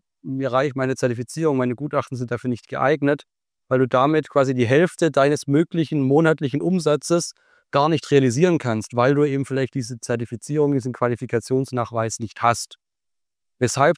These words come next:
du hier als Grundvoraussetzung unbedingt daran arbeiten solltest, eine Zertifizierung zu haben, die auch alle klassischen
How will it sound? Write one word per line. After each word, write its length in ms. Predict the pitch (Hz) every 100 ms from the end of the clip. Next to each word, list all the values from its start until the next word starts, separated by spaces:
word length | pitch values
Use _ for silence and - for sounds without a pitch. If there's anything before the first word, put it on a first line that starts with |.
| -
du 120 | 135
hier 320 | 147 185 185
als 200 | 139 -
Grundvoraussetzung 1120 | - 165 196 - 143 147 - 143 - 147 143
unbedingt 560 | - 180 185 147 151 147
daran 180 | 135 127
arbeiten 480 | 120 135 147 139 131
solltest, 480 | 135 135 131 123 _ _ _ -
eine 200 | 123 120
Zertifizierung 800 | - 120 - 110 - 170 165 151
zu 180 | 151 131
haben, 380 | 131 127 123 -
die 160 | 156
auch 260 | 156 143 -
alle 420 | - 131 147 147 - _ _
klassischen 720 | - 123 139 - 156 - 151